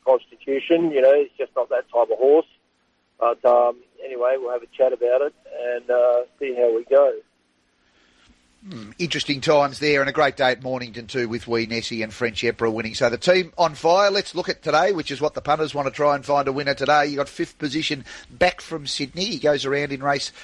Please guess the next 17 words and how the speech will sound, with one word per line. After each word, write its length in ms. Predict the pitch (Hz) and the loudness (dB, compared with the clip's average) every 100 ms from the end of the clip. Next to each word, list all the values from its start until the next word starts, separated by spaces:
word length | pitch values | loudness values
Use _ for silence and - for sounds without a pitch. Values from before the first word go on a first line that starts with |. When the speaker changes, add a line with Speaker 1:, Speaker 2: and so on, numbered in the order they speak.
| - - | -20 -2
Speaker 2:
three 240 | 151 143 | 0 2
today. 360 | 135 160 175 151 | 2 2 2 2
How's 160 | 139 | 0
he 120 | 139 | 0
holding 260 | 131 123 117 | 0 0 -2
together? 320 | 107 104 95 - _ _ _ _ - | -4 -2 -2 -6 _ _ _ _ 4
Speaker 1:
Look, 220 | 403 - _ - _ - | 6 4 _ -20 _ -8
the 60 | 180 | 2
horse 260 | 214 202 | 4 2
has 100 | 160 - | -2 -2
done 180 | 143 143 - | 2 2 -2
some, 240 | 135 127 | -10 -6
a 100 | 123 | -8
little 260 | 120 131 135 | -8 -10 -6
bit 100 | 127 | -6
of 80 | 127 | 2
cross 200 | 139 | 2